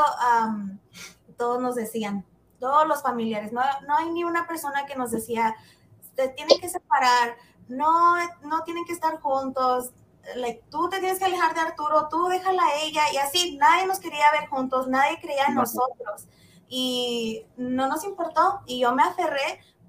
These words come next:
Speaker 1: porque yo sentía que era de parte de Dios, y hasta este día me, le agradezco a Dios que me dio la fuerza de poder seguir y de poder, am, pues, de no darme por vencida, y como dije,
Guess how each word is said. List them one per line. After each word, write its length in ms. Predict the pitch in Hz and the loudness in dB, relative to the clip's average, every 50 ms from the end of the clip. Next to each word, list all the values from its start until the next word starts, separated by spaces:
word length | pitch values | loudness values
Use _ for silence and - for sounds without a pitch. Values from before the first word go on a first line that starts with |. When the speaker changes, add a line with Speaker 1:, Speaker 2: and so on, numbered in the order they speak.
| _ | _
Speaker 1:
porque 840 | - 262 254 254 247 - 247 247 240 240 240 233 233 233 226 226 220 - - | -2 0 0 0 -2 -4 -4 -4 -2 -2 -2 -4 -4 -4 -6 -8 -10 -12 -8
yo 200 | 226 254 247 254 | -4 -2 -2 -2
sentía 400 | 254 - 320 302 311 311 311 311 | -2 -4 -6 -2 -2 -2 -2 -2
que 100 | - 302 | -4 -4
era 160 | 277 277 302 | -2 -2 -2
de 60 | 311 311 | -2 -2
parte 300 | - 254 247 262 269 294 294 277 | -2 -2 -2 -2 -4 -6 -4 -4
de 120 | 269 247 | -4 -4
Dios, 180 | 254 277 302 - - - _ _ _ _ _ _ - | -6 -6 -8 -10 -10 -14 _ _ _ _ _ _ -4
y 100 | 247 262 | -2 0
hasta 340 | 262 254 254 - 262 247 247 | 0 0 0 0 0 0 0
este 240 | 233 240 320 320 | -2 -4 -6 -6
día 360 | 320 320 320 330 370 381 381 - | -4 -4 -2 0 0 0 -2 -4
me, 760 | 269 269 269 269 262 262 262 254 254 247 247 247 233 - - _ _ _ _ _ _ _ _ _ _ _ _ _ | -10 -12 -8 -6 -4 -2 -2 -2 -2 -2 -2 -4 -6 -8 -12 _ _ _ _ _ _ _ _ _ _ _ _ _
le 120 | - 262 277 | 0 4 4
agradezco 420 | 277 277 269 262 262 262 - 330 | 4 6 4 2 0 0 2 2
a 60 | 330 | 2
Dios 200 | 330 339 320 320 | 2 0 -2 -6
que 80 | - 359 | -6 -4
me 80 | 339 330 | -4 -2
dio 120 | 277 254 | 0 2
la 180 | 254 269 294 - | 2 2 2 2
fuerza 540 | - 277 269 262 269 - 320 349 349 349 - - | 0 -2 -2 -2 -2 -2 -4 -4 -4 -6 -10 -8
de 180 | 233 254 254 | -6 -6 -4
poder 420 | 254 - 247 240 240 240 247 262 269 269 - - - | -2 0 0 0 2 2 0 0 -2 -4 -8 -10 -8
seguir 480 | - 269 262 262 233 262 262 285 294 285 | -4 -4 -4 -4 -4 -6 -8 -8 -10 -10
y 80 | 285 262 | -8 -6
de 120 | 254 240 | -8 -6
poder, 420 | 240 - 240 233 233 233 233 247 - _ _ _ _ _ - | -4 -4 -2 -2 -2 -2 -4 -6 -10 _ _ _ _ _ 0
am, 580 | - 240 233 240 240 240 233 226 220 214 214 - _ _ _ _ _ _ _ _ _ _ _ _ | 2 4 4 6 4 4 4 2 0 -2 -4 -6 _ _ _ _ _ _ _ _ _ _ _ _
pues, 140 | - 285 285 | -4 -2 -2
de 120 | 302 302 302 | -2 -2 0
no 120 | 294 294 311 | 4 6 6
darme 260 | 311 320 320 349 370 359 359 359 | 6 6 4 2 0 0 0 0
por 160 | 339 320 302 | 0 0 0
vencida, 460 | 277 254 254 254 294 311 320 294 269 | -2 -4 -4 -4 -4 -2 0 0 0
y 60 | 262 | 0
como 220 | 269 262 247 247 262 | -2 -2 -2 0 -2
dije, 320 | 277 311 311 311 285 277 | -2 -2 -4 -6 -8 -8